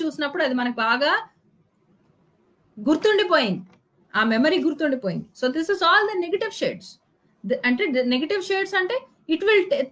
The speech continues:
take, ఆ, ఈ points అన్ని కూడా ఆ రిలేషన్‌షిప్స్ ని ఎక్కడికి తీసుకెళ్ళవు, it will take nowhere, right? Now what about the positive side? Positive side ఉన్నప్పుడు when you are in love with your partner, అంటే మనం ఆ బంధంలో ఇంకో, ఇంకో మనిషి ఎవరైతే ఉన్నారో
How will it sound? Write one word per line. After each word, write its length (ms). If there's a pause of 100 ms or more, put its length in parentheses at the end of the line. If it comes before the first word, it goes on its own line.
(100)
take, 300
ఆ, 260
ఈ 140
points 540
అన్ని 200
కూడా 220
ఆ 80
రిలేషన్‌షిప్స్ 800
ని 100
ఎక్కడికి 420
తీసుకెళ్ళవు, 520 (640)
it 80
will 140
take 220
nowhere, 340 (380)
right? 180 (300)
Now 80
what 300
about 260
the 100 (100)
positive 420
side? 180 (1500)
Positive 400
side 300
ఉన్నప్పుడు 540 (200)
when 140
you 140
are 160
in 100
love 220
with 200
your 140 (100)
partner, 280 (300)
అంటే 160
మనం 280
ఆ 100
బంధంలో 460
ఇంకో, 340 (320)
ఇంకో 220
మనిషి 300
ఎవరైతే 340
ఉన్నారో 460